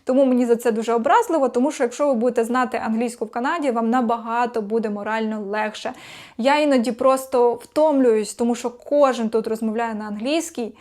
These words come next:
і немає, знаєте, нашого українського навколо. Я, як уявляю зараз життя в Україні,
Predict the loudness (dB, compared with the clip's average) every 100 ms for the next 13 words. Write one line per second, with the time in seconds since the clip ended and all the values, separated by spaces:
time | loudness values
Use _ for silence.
0 | -20 -20 -20 -6 0 0 0 2 4 4
1 | 4 2 2 0 0 2 2 0 -2 -2
2 | 0 -2 2 4 4 0 -2 -4 -2 -4
3 | 0 2 2 2 0 0 -4 -2 -2 -2
4 | 2 2 4 4 4 4 4 2 0 -4
5 | -2 -2 -2 -2 -2 -2 -2 -4